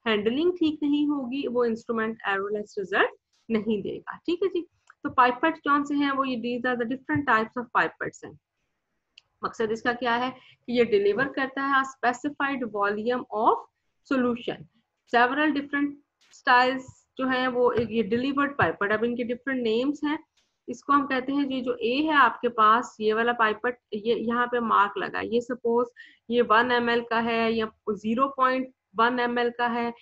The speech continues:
हर इसी, जिस तरह मैंने अभी बताया कि आपके पास जो volumetric flask है, इस तरह से इस वाले पाइपेट का, जिसका कि क्या नाम है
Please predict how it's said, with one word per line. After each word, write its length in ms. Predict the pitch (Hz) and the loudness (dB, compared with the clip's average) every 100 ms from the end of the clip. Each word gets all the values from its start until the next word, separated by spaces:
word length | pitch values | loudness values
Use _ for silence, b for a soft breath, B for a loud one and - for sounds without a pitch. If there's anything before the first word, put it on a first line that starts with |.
| b _ - | b _ 0
हर 180 | 302 - | 0 0
इसी, 220 | 269 - | -6 -2
जिस 240 | 294 254 - | -2 -4 -2
तरह 100 | 269 | -2
मैंने 200 | 262 262 | 0 -2
अभी 160 | 247 | -4
बताया 380 | 254 - 240 254 | -6 -2 0 0
कि 160 | 269 262 | -2 0
आपके 260 | 233 - | 0 0
पास 440 | 240 240 240 240 - | -2 2 2 2 -4
जो 240 | 233 226 226 | 0 2 2
volumetric 580 | 214 214 220 214 247 247 | 0 -2 -2 -4 -6 -10
flask 680 | - 190 165 226 - - | -2 4 4 4 -2 -8
है, 80 | 254 | -6
इस 80 | 254 | -6
तरह 260 | - 254 | -4 -4
से 140 | 247 262 | -4 -6
इस 280 | - 294 - | -8 -8 -2
वाले 180 | 254 240 | 0 0
पाइपेट 460 | 220 196 - 220 | -2 -4 -4 -6
का, 280 | 220 - 247 262 B B - | -6 -2 -2 -2 B B -14
जिसका 260 | 214 - 247 | -12 -2 -2
कि 180 | 254 247 | 0 -6
क्या 240 | 240 233 | 0 0
नाम 380 | 247 240 247 262 | 2 2 2 0
है 120 | 392 | -2